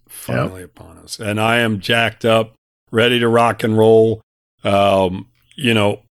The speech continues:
Speaker 2: off the, uh, Dolphin subject matter in regard to football, tomorrow night to open the season. What a great game. I mean, what
Speaker 1: Yeah.
Speaker 2: a great matchup. Rams and Buffalo.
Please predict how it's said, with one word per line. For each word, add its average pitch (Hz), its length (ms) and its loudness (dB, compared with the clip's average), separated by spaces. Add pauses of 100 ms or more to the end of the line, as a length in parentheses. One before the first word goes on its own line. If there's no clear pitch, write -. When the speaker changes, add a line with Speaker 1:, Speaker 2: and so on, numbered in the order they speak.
(760)
Speaker 2:
off 131 280 0
the, 113 240 -4
uh, 101 120 -4
Dolphin 110 800 -2 (1000)
subject 107 580 -4
matter 101 340 -6
in 98 100 -8
regard 101 360 -8
to 95 80 -12
football, 107 600 -6 (400)
tomorrow 120 440 0
night 113 440 -2 (440)
to - 120 -8
open 113 360 -2
the 90 80 -10
season. 107 560 -6
What 123 200 0
a 110 60 -2
great 107 300 -4
game. 101 480 -10
I 113 60 -12
mean, 104 160 -8
what 131 160 0
Speaker 1:
Yeah. 117 100 -2
Speaker 2:
a - 20 -2
great 113 240 -2
matchup. 113 560 -6
Rams 113 420 -6
and 95 160 -10
Buffalo. 151 640 -4